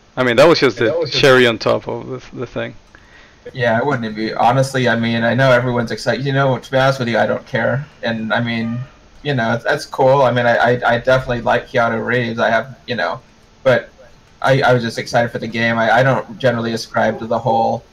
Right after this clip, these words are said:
Speaker 3: you know, like, uh, celebrities in games. You know, like, I don't typically there is. Like, I care about gameplay.
Speaker 1: Yeah, no, gameplay trumps everything. It's just nice to see him in the game. That's just a nice surprise.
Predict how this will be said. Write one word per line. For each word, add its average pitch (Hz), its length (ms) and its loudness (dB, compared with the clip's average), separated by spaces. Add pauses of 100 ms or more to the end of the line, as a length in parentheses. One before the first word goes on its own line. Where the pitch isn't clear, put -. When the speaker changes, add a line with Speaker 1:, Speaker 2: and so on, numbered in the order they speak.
(280)
Speaker 3:
you 127 160 0
know, 110 340 -2 (120)
like, 110 360 -2
uh, 110 360 -2 (460)
celebrities 117 640 -2
in 113 100 -4
games. 113 560 -4
You 127 120 0
know, 117 180 0
like, 110 160 0
I 120 80 2
don't 117 240 -2
typically 117 560 -8 (1300)
there 107 200 -2
is. 101 500 0 (300)
Like, 120 180 0
I 123 160 4
care 120 240 0
about 110 280 0
gameplay. 110 580 -6 (760)
Speaker 1:
Yeah, 151 220 4
no, 107 160 -6
gameplay 113 560 -2
trumps 120 340 -2
everything. 113 480 -4
It's 135 180 -6
just 123 240 -2
nice 117 280 -2
to 110 80 -8
see - 140 -8
him 107 120 -8
in 104 60 -8
the 101 80 -8
game. 101 280 -8
That's 104 200 -8
just - 180 -14
a - 40 -10
nice - 260 -10
surprise. - 920 -14